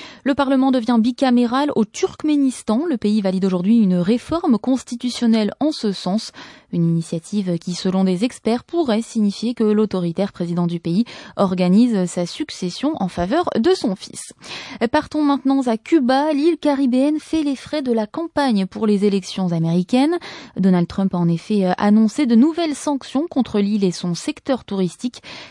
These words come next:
Les Américains auront désormais interdiction de séjourner dans les hôtels d'État et de ramener aux États-Unis du rhum et des cigares. Une sanction qui, à long terme, aura un fort impact sur l'économie de l'île.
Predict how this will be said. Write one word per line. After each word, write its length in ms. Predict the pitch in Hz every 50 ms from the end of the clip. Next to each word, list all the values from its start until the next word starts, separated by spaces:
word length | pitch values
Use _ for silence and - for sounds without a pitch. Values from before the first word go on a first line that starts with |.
| - -
Les 180 | 190 180 170
Américains 420 | 175 170 170 165 165 160 - 208 202
auront 280 | 180 170 165 185 196
désormais 460 | 185 185 185 175 190 185 180 220 240 -
interdiction 760 | - 277 285 254 - 302 285 262 254 277 247 - - 359 381
de 180 | 339 233 196 190
séjourner 480 | 185 - 262 285 277 320 294 302 269
dans 100 | 208 190
les 140 | 190 185 180
hôtels 220 | 185 180 - 180 165
d'État 360 | 175 170 165 - 247 269 285 -
et 80 | - 202
de 100 | 180 185
ramener 480 | 185 180 233 285 330 359 381 359 277
aux 40 | 220
États-Unis 520 | 196 202 196 - 196 190 190 185 180 170
du 160 | 165 190 247 302
rhum 260 | 277 247 226 208 214
et 80 | 262
des 100 | 247 262
cigares. 460 | 220 - - 185 170 175 170 185 190 - - - - - - - -
Une 120 | 180 175
sanction 420 | 165 - 180 170 160 - - 220 226
qui, 140 | - -
à 60 | 180 170
long 140 | 175 170
terme, 260 | 165 - 233 233 233 202
aura 200 | 180 180 220 247
un 140 | 226 185
fort 320 | 170 - - - 330 330 285
impact 520 | 294 262 226 - - 269 285 - - - -
sur 220 | - - - 190
l'économie 460 | 185 196 214 - 349 339 311 302 294 226
de 100 | 185 175
l'île. 280 | - - - - -